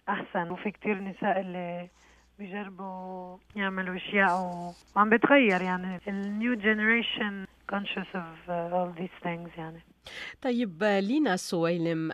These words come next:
Speaker 2: الشابة التي ولدت في فرنسا من أبوين من أصول عربية، آه، إلى أي مدى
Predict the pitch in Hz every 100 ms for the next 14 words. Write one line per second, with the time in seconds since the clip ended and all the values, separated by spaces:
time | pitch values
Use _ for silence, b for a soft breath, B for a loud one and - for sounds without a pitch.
0 | - 165 - 208 175 147 170 170 185 240
1 | - 156 160 170 - 175 185 180 175 170
2 | - 175 - 160 160 175 - - 185 196
3 | 214 233 220 165 151 156 170 170 196 196
4 | 170 160 156 - 196 - 196 143 147 165
5 | 156 180 165 190 196 247 B B B B
6 | B 190 - 254 277 277 - 226 240 226
7 | 233 202 220 233